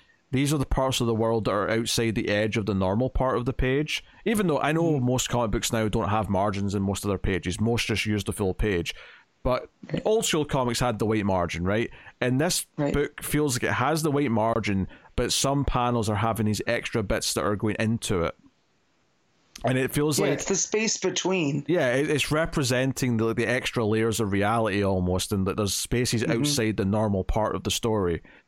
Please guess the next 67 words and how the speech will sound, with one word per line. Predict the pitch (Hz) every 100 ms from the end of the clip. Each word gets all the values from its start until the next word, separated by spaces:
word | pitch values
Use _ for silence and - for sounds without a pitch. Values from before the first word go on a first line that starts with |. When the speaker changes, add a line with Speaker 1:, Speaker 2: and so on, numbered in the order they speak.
| _ _ -
Speaker 1:
Uh, | 95 98 95 95 85 - -
so | 120
I, | 139 160
I |
think | 170
that's | 170 156
really | 139 123
cool. | 117 98 90 - -
Uh, | 101 101
so | 101
there's | 147 170
a |
lot | 254
of | 294
smart | - 226
stuff | - 185
going | - 113
on | 139
here, | 143 185 196 - - -
but | 139
it | 131
does | 156 127
feel | 170 156
like |
there's | 131 120
also | 127 - 113
a |
lot | 113 117
of | 117
things | 117 113 101
being | 110 104
juggled. | 95 101 123 135 - - -
And | 117 120
I |
remember | 123 127 151 151
reading | 127 131 -
Speaker 2:
Mm-hmm. |
Speaker 1:
issue | 147 147 113
two | 120
and | 113 110
thinking, | 110 - -
"Oh | 107
God, | 95 101 98
I'm | 95
trying | - 117
to | 107
remember | 95 98 101 101
all | 98
the |
things | 95 107 101
that | 110
issue | 107 104
one | 98 98
introduced." | 98 95 98 101
And | 139
Speaker 2:
Yeah. | 135
Speaker 1:
it, | 127
it | 107
was, | 107 107
it, | 123
you | 156
know, | 110
it |
was, | 117 -
it |
was | 131 147
tough. | 240 117 -